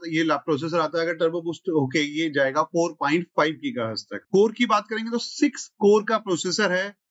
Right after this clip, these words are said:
और लॉजिकल प्रोसेसर आपको मिलेंगे ट्वेल्व। तो दोस्तों, आप ना परेशान मत होइएगा, क्योंकि हमारे पास काफी क्वेरीज आती हैं कि जी,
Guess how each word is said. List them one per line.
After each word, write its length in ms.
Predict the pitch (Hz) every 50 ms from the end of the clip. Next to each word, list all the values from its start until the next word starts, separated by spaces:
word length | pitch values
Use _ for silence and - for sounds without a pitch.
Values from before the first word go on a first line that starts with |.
| _ _ -
और 120 | 170 160
लॉजिकल 400 | 151 156 160 165 160 202 220 220
प्रोसेसर 480 | 196 196 180 147 - 190 151 - 196 - -
आपको 300 | 151 139 - - - 165
मिलेंगे 300 | 151 139 127 120 131 151
ट्वेल्व। 420 | - _ _ - 160 139 120 107 - -
तो 60 | 214
दोस्तों, 260 | 208 233 233 233 269 - - -
आप 220 | 170 170 196 - - -
ना 140 | 233 254 254 226 - - _ _ _ _ -
परेशान 380 | 180 156 - - 190 196 214
मत 160 | 208 185 180 -
होइएगा, 240 | 185 151 139 139 156
क्योंकि 300 | 165 - 202 202 196 233
हमारे 300 | 208 175 175 165 170 180
पास 160 | 175 226 226 - -
काफी 260 | 277 277 - 277 247
क्वेरीज 400 | 262 226 180 160 160 180 180 165
आती 280 | 143 135 131 - 147
हैं 140 | 147 156 165
कि 220 | 151 - 190 185 175
जी, 220 | 151 175 185 202